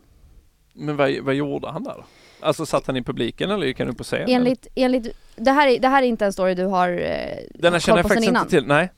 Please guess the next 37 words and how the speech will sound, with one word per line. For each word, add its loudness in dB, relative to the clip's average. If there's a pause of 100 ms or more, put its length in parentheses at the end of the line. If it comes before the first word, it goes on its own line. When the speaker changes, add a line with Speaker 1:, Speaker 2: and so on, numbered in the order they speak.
(320)
Speaker 2:
Nej, 4
enligt 0 (480)
bilderna 2
då 2
här -2
ska -14
vi -10
ta -12
upp. -2 (380)
Nu -6
kommer -4
jag -2
visa -6
den -4
här -2
bilden -4
för -4
Petter. -6
Speaker 1:
Mm. -6
Speaker 2:
Han -8
är -4
ju -2 (100)
åtminstone -4
uppe, 0 (680)
uppe -4
på, -6 (840)
på 4
presskonferenspodiet. -2
Han 0
är 4
ju 6
Speaker 1:
Ja. 0
Speaker 2:
liksom -6
inte -6
bara 0
där -2
och, -4